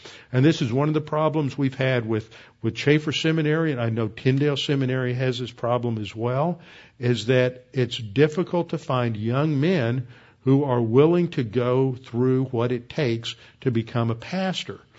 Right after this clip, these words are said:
When I was a young man, we had a bulletin in the church where the page was about three quarters filled with young men who were going to seminary.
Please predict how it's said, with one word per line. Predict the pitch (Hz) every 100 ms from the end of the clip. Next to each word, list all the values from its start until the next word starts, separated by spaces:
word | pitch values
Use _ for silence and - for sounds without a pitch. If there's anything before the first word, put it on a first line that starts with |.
| - - -
When | 127 127
I | 143 135 170
was | 202 143 135 117
a | 123 110
young | 113 131 135 117
man, | 135 139 117 139 - - _ _ _ _ _ _ _ _ _ _ _
we | - 156
had | 160
a | 120
bulletin | 107 135 156 135 127 120
in |
the | 104
church | 101 - 160 120 - - - - _ - 117 -
where | 135 131
the | 120
page | 117 156 185 143 135 135 -
was | 123 110
about | 113 117 117 117
three | 147 170
quarters | - 151 127 120
filled | - 170 131 117 123 - - _ -
with | 120 117 120
young | 180 127 147 160
men | 131 135
who | 135 131
were | 117
going | 107 123 127 123
to | 117
seminary. | - 170 156 110 104 -